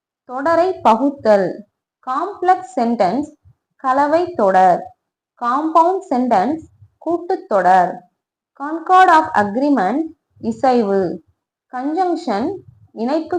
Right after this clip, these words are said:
சொற்கள், டைரக்ட் ஸ்பீச் நேர்கூற்று. எக்ஸ்க்ளமேட்டரி சென்டென்ஸ் உணர்ச்சி தொடர்.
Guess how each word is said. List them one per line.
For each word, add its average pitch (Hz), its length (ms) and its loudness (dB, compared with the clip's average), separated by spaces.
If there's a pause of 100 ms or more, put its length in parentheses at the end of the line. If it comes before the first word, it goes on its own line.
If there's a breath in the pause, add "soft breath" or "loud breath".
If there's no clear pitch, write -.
சொற்கள், 190 520 -2 (680)
டைரக்ட் 262 580 2
ஸ்பீச் 302 420 -8 (340)
நேர்கூற்று. 220 920 -2 (1600)
எக்ஸ்க்ளமேட்டரி 339 840 -2
சென்டென்ஸ் 240 520 0 (400)
உணர்ச்சி 320 480 -6
தொடர். 185 440 2